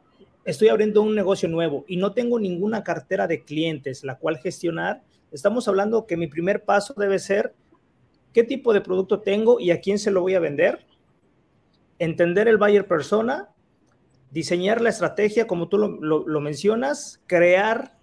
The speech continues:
las landing page para que pueda ser donde aterriza cada campaña, crear la campaña y a partir de eso empezar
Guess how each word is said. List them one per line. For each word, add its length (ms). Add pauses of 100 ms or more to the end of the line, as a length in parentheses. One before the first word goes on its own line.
(200)
las 400
landing 400
page 400
para 220
que 80
pueda 600
ser 160
donde 180
aterriza 440
cada 180
campaña, 600
crear 380
la 120
campaña 560
y 120
a 100
partir 360
de 100
eso 180
empezar 560